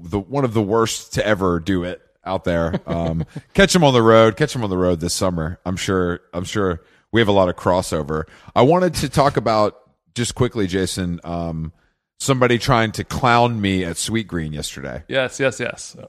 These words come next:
Speaker 2: Okay, so you were at Sweet Green on La Brea.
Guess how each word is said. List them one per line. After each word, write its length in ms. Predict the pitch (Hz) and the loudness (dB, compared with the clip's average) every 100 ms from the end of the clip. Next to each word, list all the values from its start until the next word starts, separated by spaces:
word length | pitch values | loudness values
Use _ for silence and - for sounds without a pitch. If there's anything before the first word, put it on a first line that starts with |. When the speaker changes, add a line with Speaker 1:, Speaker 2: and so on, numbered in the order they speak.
| - | -2
Speaker 2:
Okay, 220 | 147 139 | 2 2
so 120 | - | 2
you 140 | 147 170 | 2 4
were 100 | 180 | 4
at 140 | 170 | 2
Sweet 320 | - 170 165 | 0 -2 -2
Green 520 | 156 160 160 156 147 - | 0 -2 0 -2 -6 -2
on 800 | 139 143 143 143 139 139 135 135 | 2 4 4 2 2 0 -2 -2
La 80 | 135 | -4
Brea. 600 | 117 123 120 110 113 131 | -2 2 2 4 2 0